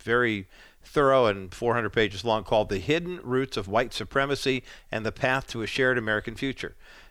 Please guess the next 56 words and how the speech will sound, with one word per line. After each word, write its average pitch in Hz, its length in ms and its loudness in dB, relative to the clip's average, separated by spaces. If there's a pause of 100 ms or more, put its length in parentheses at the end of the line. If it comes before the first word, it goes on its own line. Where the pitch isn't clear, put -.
(100)
Now, 123 100 4
one 156 160 2
thing 165 140 6
I 123 60 6
will 151 260 4
give, 131 280 2
I 107 60 -6
mean, 117 220 -6
he's 143 300 -4
the 120 100 -8
darling 165 440 4
of 123 120 0
the 107 100 0
left. 95 280 0
He's 110 120 -6
on 123 160 4
N 120 160 0
P 117 180 2
R 110 260 6
and 101 120 -4
P 110 140 -2
B 98 180 0
S 98 240 0
and 80 160 -12
C 101 160 -4
N 92 80 -4
N 87 120 -6
and 87 120 -12
stuff - 180 -10
like 80 160 -6
that. - 140 -12
I - 340 -20
mean, 113 160 -4
everyone 151 500 2 (280)
that 120 200 4 (180)
has 139 260 2
an 123 100 -4
axe 123 320 -2
to 123 80 -2
grind 110 300 0
with 101 120 -6
the 92 60 -14
church 110 440 -2
and 110 160 -8
likes 123 320 0
to 120 100 -6
see 123 240 -2
the 104 140 -4
church - 400 -4
kind 113 180 -2
of 95 80 -6
in 101 120 -4
this 101 120 -6
compromised 101 720 -2
position, 101 600 -4 (1500)
um, 98 540 2